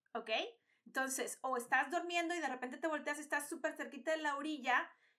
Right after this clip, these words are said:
y sientes como que, que estás casi a punto de caer y te despiertas.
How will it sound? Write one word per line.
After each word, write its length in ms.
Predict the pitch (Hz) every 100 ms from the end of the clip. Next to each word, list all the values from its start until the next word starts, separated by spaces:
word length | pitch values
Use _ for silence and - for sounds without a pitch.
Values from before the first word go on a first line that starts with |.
| _ -
y 260 | 285 262
sientes 500 | - - 311 302 349
como 240 | 339 277 247
que, 220 | 240 - - -
que 80 | -
estás 400 | 233 - 262 294
casi 240 | 311 311
a 80 | 330
punto 220 | 311 294
de 80 | 311
caer 220 | 302 269
y 60 | 294
te 60 | 269
despiertas. 720 | 247 - 320 208 208 -